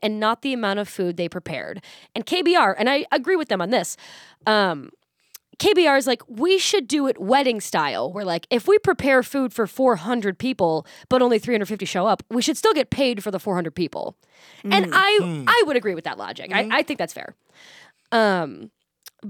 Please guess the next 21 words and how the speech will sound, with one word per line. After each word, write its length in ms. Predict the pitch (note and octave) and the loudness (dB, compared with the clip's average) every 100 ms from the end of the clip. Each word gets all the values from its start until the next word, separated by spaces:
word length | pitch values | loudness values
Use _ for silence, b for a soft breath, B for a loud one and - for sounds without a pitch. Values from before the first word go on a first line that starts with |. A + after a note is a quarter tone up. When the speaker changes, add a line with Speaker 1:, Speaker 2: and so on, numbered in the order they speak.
| - | 0
Speaker 1:
but 220 | C#4+ F3 _ b b b b _ - D4+ | 0 0 _ b b b b _ -4 0
they 140 | E4 | 0
had 100 | A#3+ | 2
gotten 180 | F#4 E4 | 2 2
in 100 | D4+ | 2
trouble 300 | - C4 B3 | 0 2 2
for, 160 | - | 2
like, 160 | A#3+ G3 _ | 0 0 _
overbilling 680 | B3+ B3 A#3+ A3 G3 F#3+ F#3 | 2 4 0 2 2 2 -2
for 140 | - | -6
meals. 400 | A3 E4+ D#4+ D4 - | -2 0 0 -2 -4
That 120 | A#3+ | -2
is 160 | A#3 A3 - | -2 -4 -12
kind 180 | - B3 | -12 -10
of 80 | G3+ | -8
part 160 | A3+ | -6
of 60 | G#3+ | -4
their 80 | F3+ | -6
defense, 340 | D#3+ B2+ D#3+ | -8 -12 -10
right? 140 | D#3 | -10
Speaker 3:
Mm. 80 | G2+ | -10